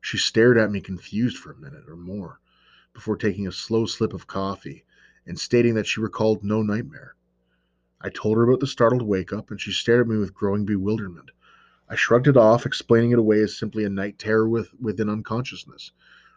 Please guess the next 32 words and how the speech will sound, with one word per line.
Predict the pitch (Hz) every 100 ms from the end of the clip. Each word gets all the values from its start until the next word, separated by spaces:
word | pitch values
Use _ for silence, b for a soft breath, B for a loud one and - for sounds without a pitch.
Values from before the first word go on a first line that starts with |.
| b _ _ 143
It |
was | 160
not | 190 202
uncommon | 156 - 107 131 107
for | 85
someone | 87 104 98
to | 92
not | 95 98 95
remember | 98 95 95
a |
frightful | - 101 98 95
dream, | 87 101 107
so | 107
I | 107
was |
not | 127 131
concerned. | 120 - 107 113 - _ _ _ _ _ _ _ _ _ _ _ _ _ _ _ -
Now | 101 117
I | 113
realized | 110 110 95 92
that | 90
this | 98 -
must | 104 -
have | 95
been | 95
the | 92
first | - 101 95 -
symptoms | 101 92 87
of | 85
a | 87
growing | 90 95 92 87
horror. | - 98 90 76